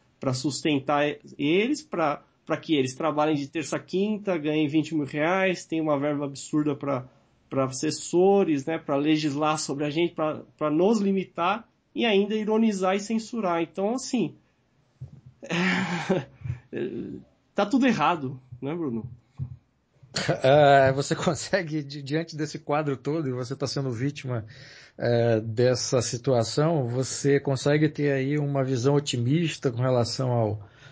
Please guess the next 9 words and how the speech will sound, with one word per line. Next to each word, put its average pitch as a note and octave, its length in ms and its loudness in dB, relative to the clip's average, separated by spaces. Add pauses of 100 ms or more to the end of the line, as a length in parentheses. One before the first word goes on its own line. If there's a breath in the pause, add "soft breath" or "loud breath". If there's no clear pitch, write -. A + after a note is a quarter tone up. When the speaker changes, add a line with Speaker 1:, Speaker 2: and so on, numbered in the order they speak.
(260 loud breath)
Speaker 2:
ao A2 240 0
futuro C3+ 520 2
aí A#2+ 120 4
do A#2 120 -2
país, C3 720 -2 (500)
diante A#2+ 320 -2
dessas B2+ 280 0
questões, B2 840 0
Daniel? G2 320 -4